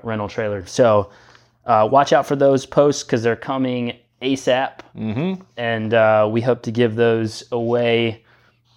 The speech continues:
Speaker 1: before, probably not the next episode, we'll kind of announce it, but the next one, we'll talk about, uh,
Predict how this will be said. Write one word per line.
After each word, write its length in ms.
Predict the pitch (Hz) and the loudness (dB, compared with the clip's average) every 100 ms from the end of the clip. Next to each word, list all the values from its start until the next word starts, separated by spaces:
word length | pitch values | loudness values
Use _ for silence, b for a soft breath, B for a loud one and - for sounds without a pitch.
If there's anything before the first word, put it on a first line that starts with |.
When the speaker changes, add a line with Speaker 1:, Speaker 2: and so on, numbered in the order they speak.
| _ - | _ -12
Speaker 1:
before, 840 | 107 - 131 120 117 113 110 101 _ _ | -12 -4 2 4 4 2 -2 -6 _ _
probably 380 | - 147 131 120 | -2 0 0 0
not 260 | 113 117 110 | 0 -2 -2
the 60 | |
next 380 | 117 117 - - - | -2 -2 -2 -8 -2
episode, 540 | 123 107 - 113 107 | -2 -2 0 0 0
we'll 180 | 107 104 | -2 -4
kind 160 | 117 110 | -6 -6
of 80 | |
announce 360 | 104 107 107 - | -4 -2 -4 -4
it, 180 | 107 - | -6 -6
but 140 | - | -8
the 60 | - | -2
next 340 | 110 107 - 107 | 0 0 -2 -4
one, 300 | 101 95 92 B B B - | -4 -4 -10 B B B -6
we'll 120 | 107 | -2
talk 300 | 120 104 - | 0 0 0
about, 460 | 104 101 98 - 117 | 0 2 2 -2 -4
uh, 380 | 101 101 98 | 0 0 -2